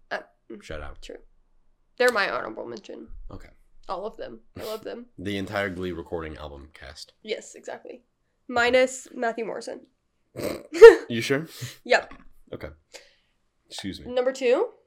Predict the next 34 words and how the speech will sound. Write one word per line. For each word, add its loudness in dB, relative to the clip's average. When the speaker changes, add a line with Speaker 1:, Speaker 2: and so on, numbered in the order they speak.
Speaker 2:
Yeah, -6
number -8
two. -12
Speaker 1:
Okay, -12
my -12
number -8
two -8
is -8
Kanye. -6
Now, 0
I 6
only 2
recently, -6
well, 2
I 2
guess -4
not, 0
like, 0
super -4
recently, -12
like, -10
in -4
the 2
past -4
two -8
years, -8
started -2
listening -8
to -12
his -8
music. -10
I 2
had -4
never -2